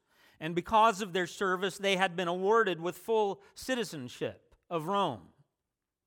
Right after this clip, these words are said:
And the great common characteristic of these colonies was that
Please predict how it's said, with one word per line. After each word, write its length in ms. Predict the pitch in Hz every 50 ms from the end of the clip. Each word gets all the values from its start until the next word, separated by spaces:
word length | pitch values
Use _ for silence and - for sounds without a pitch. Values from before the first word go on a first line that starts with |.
| _ _ _ _ - - _ _ _ _ _ - -
And 120 | 175 175
the 60 | 170
great 460 | 165 147 185 226 247 247 226 - - -
common 460 | - - 220 220 226 233 226 214 196
characteristic 720 | - - 247 220 208 - - 196 208 214 202 - 220 196 -
of 120 | 175 151
these 180 | 180 202 170 -
colonies 540 | - 214 196 196 208 202 185 160 147 139
was 320 | 151 180 185 180 170 156 156
that 180 | 190 175 160